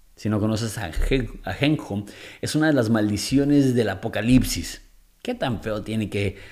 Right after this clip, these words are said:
ser es del lugar donde vives? ¿De, de dónde eres? Soy de los cuatro jinetes del Apocalipsis, ¿no? <laughs> ¿De dónde vives? Del lago de fuego y azufre, ¿no? Eso es un poco lo que denota el Valle de Ajenjo.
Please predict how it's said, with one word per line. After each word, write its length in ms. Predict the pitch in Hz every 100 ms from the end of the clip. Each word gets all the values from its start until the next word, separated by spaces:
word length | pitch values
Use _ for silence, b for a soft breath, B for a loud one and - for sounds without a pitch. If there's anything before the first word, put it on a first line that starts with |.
| B
ser 380 | - 110 101 - -
es 420 | - 113 - 101 98
del 220 | 110 98
lugar 200 | 98 107
donde 240 | 110 101
vives? 280 | 104 110 110
¿De, 80 | 127
de 160 | 135
dónde 380 | 170 208 196 190
eres? 320 | 170 107 - B B B B B
Soy 320 | - - 101 95
de 320 | 95 92 78
los 300 | 104 104 -
cuatro 340 | - 185 127
jinetes 460 | 98 107 107 92 90
del 140 | 85
Apocalipsis, 920 | 78 - 76 71 76 - - - -
¿no? 240 | 85 101 107
<laughs> 720 | 110 92 95 98 - - -
¿De 420 | - 95 98 98
dónde 260 | 123 147 156
vives? 640 | 143 135 107 76 - 107 107
Del 240 | 131 156
lago 320 | 214 208 156
de 120 | 113
fuego 340 | - 135 113 101
y 60 |
azufre, 520 | - - 95 - - - - - -
¿no? 200 | 104 110
Eso 140 | 113
es 80 | 117
un 240 | 120 117
poco 300 | 143 143 135
lo 180 | 127 117
que 160 | 117 113
denota 720 | 113 123 151 147 110 98 98 B B B
el 140 | - 120
Valle 300 | 120 139 123
de 80 |
Ajenjo. 600 | 85 - 135 135 80 -